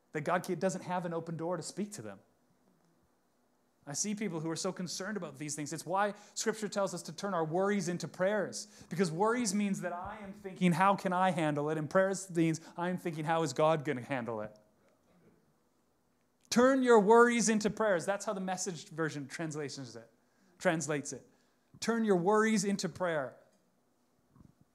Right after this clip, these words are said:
Not my control, God's control. If you want to be in an environment where you can experience the presence of God, 'cause here's, here's something, you know, I asked early, how many of you experienced the presence of God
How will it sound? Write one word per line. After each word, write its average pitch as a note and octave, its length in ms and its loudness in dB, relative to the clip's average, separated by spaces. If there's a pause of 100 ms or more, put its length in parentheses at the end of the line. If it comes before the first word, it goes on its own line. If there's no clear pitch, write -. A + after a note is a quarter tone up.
(240)
Not C#3+ 220 -8
my F3 180 0
control, D#3 580 -4 (320)
God's G#3+ 280 -4
control. - 420 -16 (2500)
If G3 160 4
you A3+ 100 6
want G#3+ 300 4
to B3+ 80 0
be A3 180 -2
in G3 80 0
an E3+ 280 0
environment F3 800 0
where D3+ 180 2
you D#3 140 -4
can F#3 160 -4
experience D#3+ 460 -6
the E3+ 80 -12
presence D3 320 -8
of C#3 60 -18
God, C3+ 160 -10
'cause E3+ 140 -8
here's, B3 180 -8 (220)
here's A#3+ 120 -4
something, F#3+ 200 -6
you F3 60 -6
know, F3+ 100 -2
I F3 100 -2
asked E3 360 -8
early, D3 260 -4
how D3 120 -8
many D#3 220 -6
of C#3 100 -12
you C#3+ 260 -8
experienced C#3+ 380 -10
the - 60 -20
presence C3 260 -10
of A2+ 80 -16
God B2+ 260 -8